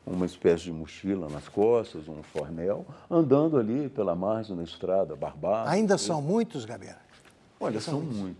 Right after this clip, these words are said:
Speaker 1: muitos. Em tempo de crise, crescem.
Speaker 2: Isso.
Speaker 1: Entende? Eu me lembro de ter feito, é, um trabalho, antes da, do programa de televisão, eu fiz um trabalho sobre eles pro jo-, pro Diário do Comércio aqui, que o Rabinovich
Speaker 2: Isso,
Speaker 1: desenhava.
Speaker 2: Moisés.
Speaker 1: Inclusive,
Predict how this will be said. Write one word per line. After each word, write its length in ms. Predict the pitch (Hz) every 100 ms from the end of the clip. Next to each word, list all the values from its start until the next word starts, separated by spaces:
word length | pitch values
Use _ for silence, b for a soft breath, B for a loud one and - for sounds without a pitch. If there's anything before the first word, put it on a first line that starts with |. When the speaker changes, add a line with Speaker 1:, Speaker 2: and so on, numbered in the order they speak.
| -
Speaker 1:
muitos. 120 | - - 127
Em 140 | 131
tempo 300 | 135 143 139
de 100 | 110
crise, 400 | - 107 127 151
crescem. 560 | - 104 92 85 - 69 - _
Speaker 2:
Isso. 140 | 113 92
Speaker 1:
Entende? 200 | 101 - B 104
Eu 60 |
me 60 | 101
lembro 160 | 135
de 40 | 135
ter 120 | 123
feito, 640 | - 113 110 - 90 82 101
é, 320 | 90 90 82
um 160 | 90
trabalho, 540 | 90 92 80 101 110 127
antes 320 | 165 196 -
da, 260 | 135 92 82
do 140 | 90
programa 400 | 87 92 90 87
de 80 | 85
televisão, 600 | - 87 82 - 110 139 - B B B 107
eu 80 |
fiz 180 | 104 113
um 80 | 120
trabalho 360 | 117 113 117 113
sobre 320 | 123 101 101
eles 380 | 104 117 123 -
pro 340 | - 123 120
jo-, 340 | 107 110 131 98
pro 100 | 107
Diário 320 | 92 147 156
do 80 | 143
Comércio 640 | 147 120 104 98 95 -
aqui, 320 | 87 - 76 71 _ B B B B
que 60 | 95
o 40 |
Rabinovich 840 | - 101 104 101 85 101 107 - 101
Speaker 2:
Isso, 260 | 90 123
Speaker 1:
desenhava. 480 | 98 95 104 80 80
Speaker 2:
Moisés. 200 | 127 120
Speaker 1:
Inclusive, 500 | 113 98 120 151